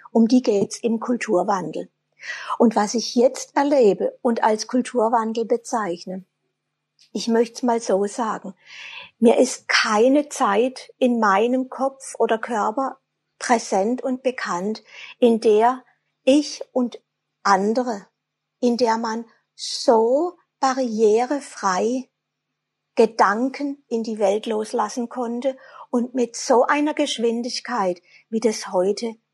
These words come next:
der Fall ist. Und das sorgt für einen Grundstrom, der vermeintlich geräuschlos, aber überhaupt nicht geräuscharm ist. Wir sind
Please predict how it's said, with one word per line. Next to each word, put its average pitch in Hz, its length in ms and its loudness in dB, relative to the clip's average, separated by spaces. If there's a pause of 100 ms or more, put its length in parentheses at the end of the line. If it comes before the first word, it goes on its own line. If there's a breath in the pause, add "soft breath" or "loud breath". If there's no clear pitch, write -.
der 214 120 2
Fall 175 320 -4
ist. - 400 -8 (880 loud breath)
Und 247 360 0 (540 soft breath)
das 262 260 2 (160)
sorgt 262 840 -2 (260 soft breath)
für - 320 0 (100)
einen 233 720 -4 (340)
Grundstrom, 254 1600 0 (400 soft breath)
der 220 440 2 (140)
vermeintlich 240 920 -2
geräuschlos, 226 1000 -2
aber - 280 -2
überhaupt 226 800 -2
nicht - 360 -2
geräuscharm 226 840 -2
ist. - 420 -8 (640 loud breath)
Wir 247 180 6
sind 294 480 0